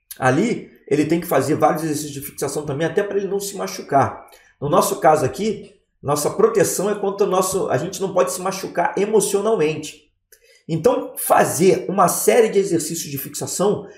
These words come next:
eu aconselharia para algumas pessoas. Mas pra maioria das pessoas, eu digo, direto exercício do enem.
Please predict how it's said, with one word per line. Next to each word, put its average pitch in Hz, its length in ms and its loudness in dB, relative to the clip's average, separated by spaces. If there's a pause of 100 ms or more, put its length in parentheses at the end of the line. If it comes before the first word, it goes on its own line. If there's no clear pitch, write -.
eu 196 180 6
aconselharia 208 1000 2
para 202 220 6
algumas 240 600 4
pessoas. - 800 2 (1040)
Mas 190 160 -2
pra 208 220 2
maioria 202 500 4
das 226 140 2
pessoas, 196 400 2
eu 208 100 0
digo, 143 360 -6 (340)
direto 180 560 4
exercício 185 440 -4
do 208 60 2
enem. 160 380 0